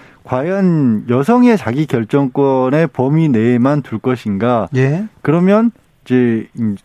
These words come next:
Speaker 1: 태아의 경우에는 생명이 있는 존재가 아니냐. 여기서 이제 갈등이 생긴 거거든요.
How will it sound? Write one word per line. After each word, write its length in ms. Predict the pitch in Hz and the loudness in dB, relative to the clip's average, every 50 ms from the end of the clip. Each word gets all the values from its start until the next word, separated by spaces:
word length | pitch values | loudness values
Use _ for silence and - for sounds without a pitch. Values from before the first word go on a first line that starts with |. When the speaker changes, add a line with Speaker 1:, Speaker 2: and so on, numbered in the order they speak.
| _ _ | _ _
Speaker 1:
태아의 460 | - - 262 277 285 294 294 269 208 | -2 0 2 4 4 4 4 2 2
경우에는 560 | 165 147 127 120 113 117 269 277 - 104 98 113 | 2 2 2 2 2 2 2 2 0 0 -2 -4
생명이 480 | - - 214 214 220 220 214 202 147 | -2 0 2 2 4 4 2 2 4
있는 260 | 120 131 180 233 226 | 4 4 4 4 4
존재가 380 | 180 143 120 113 113 127 120 117 | 2 2 0 0 0 0 0 -2
아니냐. 520 | 98 101 107 107 101 95 98 104 110 104 - - - - - - _ - | -2 -2 0 -2 -2 0 0 -2 -2 -2 -4 -10 -16 -20 -20 -20 _ -4
여기서 360 | 110 117 131 180 214 254 247 214 | -2 0 0 2 2 2 2 2
이제 200 | 170 143 147 135 | 2 2 0 -2
갈등이 360 | - 104 101 - 123 113 107 | -2 -4 -4 -2 -2 -2 -2
생긴 300 | - 170 185 190 208 202 | -2 -2 0 0 0 0
거거든요. 540 | 190 139 120 104 98 95 104 131 180 214 | 0 -2 -2 -2 -4 -4 -2 -2 -2 -2